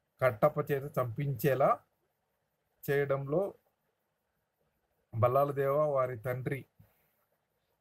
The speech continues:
బిజ్జల దేవుడు సక్సెస్ అవుతారు. తద్వారా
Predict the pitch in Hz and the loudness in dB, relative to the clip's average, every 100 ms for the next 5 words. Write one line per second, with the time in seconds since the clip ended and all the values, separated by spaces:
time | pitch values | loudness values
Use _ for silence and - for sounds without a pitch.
0 | - 120 131 139 127 127 143 302 - _ | -6 0 2 2 0 0 0 -2 -6 _
1 | _ _ _ - 156 143 - 156 123 110 | _ _ _ -6 -2 -2 0 2 2 2
2 | 110 90 _ _ - 127 120 139 151 160 | 0 -2 _ _ 0 0 2 4 4 2
3 | 190 196 | -2 -6